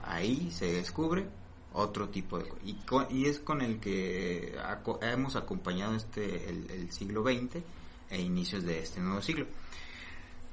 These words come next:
A mediados del siglo pasado, eh, otro comentarista,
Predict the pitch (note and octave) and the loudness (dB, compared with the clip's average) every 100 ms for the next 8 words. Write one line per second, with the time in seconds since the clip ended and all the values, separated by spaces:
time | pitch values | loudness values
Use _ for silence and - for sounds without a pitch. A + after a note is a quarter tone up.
0 | - - - C#3+ D3 D3+ F#3+ E3 C3 E3+ | -10 -12 -4 6 10 12 12 12 10 10
1 | F3+ F3 B2 D#3+ E3 F3+ E3+ - C3 B2 | 10 10 8 12 12 12 10 6 8 8
2 | B2 C#3 C#3+ D3+ D#3 A2+ A2 G#2+ G#2 B2+ | 10 10 10 8 8 6 6 4 4 6
3 | C3 B2+ - | 4 2 2